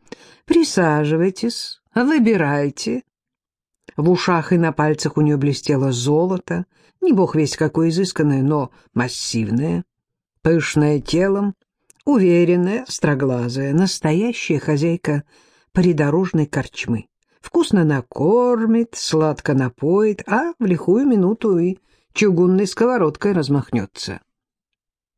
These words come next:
Славная бабёнка! Пассажир уселся за столик, взял меню, принялся выбирать.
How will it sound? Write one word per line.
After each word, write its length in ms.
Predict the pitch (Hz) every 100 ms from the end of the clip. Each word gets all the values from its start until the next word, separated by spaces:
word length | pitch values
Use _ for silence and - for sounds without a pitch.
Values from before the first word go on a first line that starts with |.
| _ - -
Славная 800 | - - 160 156 196 165 131 127
бабёнка! 800 | 117 139 123 113 80 110 - 92 _ _ -
Пассажир 460 | 208 196 190 175 156
уселся 440 | 143 151 135 151
за 160 | 139 131
столик, 500 | - 226 233 226 -
взял 320 | 147 156 156
меню, 440 | 147 147 156 214 - _ _
принялся 520 | - 156 143 127 - 147
выбирать. 640 | 127 117 110 110 - -